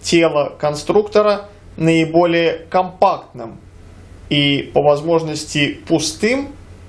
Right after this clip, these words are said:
перенося основную нагрузку в список инициализации атрибутов.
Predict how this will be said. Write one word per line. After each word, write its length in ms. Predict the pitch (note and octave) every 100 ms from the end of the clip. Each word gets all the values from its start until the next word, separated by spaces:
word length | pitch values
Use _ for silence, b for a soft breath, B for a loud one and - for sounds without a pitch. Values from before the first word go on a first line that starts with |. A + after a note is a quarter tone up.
| - -
перенося 720 | D#3+ D#3+ E3 E3 - D#3+ D3
основную 1000 | C#3+ D3+ D#3 D#3+ D#3+ E3 E3 D3+ C#3 - D3
нагрузку 840 | D3 D3 G#3+ C4 - B3+ B3+ B3+ - -
в 440 | - C#3 F3 A3+ -
список 680 | - - F3 E3 E3 F#3 - -
инициализации 1040 | E3 E3 D#3+ E3+ E3 D3 B2+ B2 - C3+
атрибутов. 600 | D3+ D3 D#3+ C#3 A#2+ -